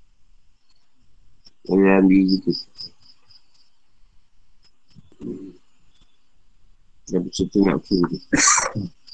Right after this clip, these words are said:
Alhamdulillah, Rabbil Alamin.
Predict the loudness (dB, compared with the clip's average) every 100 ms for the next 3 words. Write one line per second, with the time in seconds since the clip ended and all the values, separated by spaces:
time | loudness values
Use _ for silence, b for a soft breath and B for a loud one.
0 | -20 -20 -20 -20 -20 -20 -20 -20 -20 -20
1 | -20 -20 -12 -2 4 6 6 6 6 6
2 | 4 2 4 6 6 6